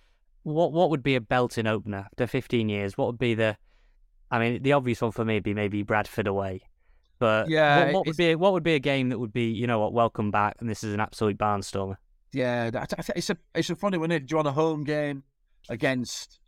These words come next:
Speaker 2: a team that obviously hasn't been in non-league? 'Cause there's a lot of teams that have been down and come back up. You know, your,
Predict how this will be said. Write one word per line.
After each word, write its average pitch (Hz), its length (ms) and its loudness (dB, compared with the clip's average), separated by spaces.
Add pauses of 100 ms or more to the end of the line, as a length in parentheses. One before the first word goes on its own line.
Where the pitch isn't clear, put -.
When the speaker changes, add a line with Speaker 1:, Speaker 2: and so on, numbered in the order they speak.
Speaker 2:
a 131 60 -2
team 165 300 0
that 147 80 2
obviously 143 280 2
hasn't 135 200 -4
been 131 120 -4
in 120 100 0
non-league? 104 380 -2
'Cause 123 140 -4
there's 139 100 -2
a 170 40 2
lot 202 120 4
of 156 60 -12
teams 160 280 0
that 107 80 -2
have 110 80 0
been 117 160 -4
down 120 380 0
and 113 120 -8
come 120 160 -8
back 113 200 -4
up. 143 180 2
You 123 80 -2
know, 101 120 0
your, 104 200 -2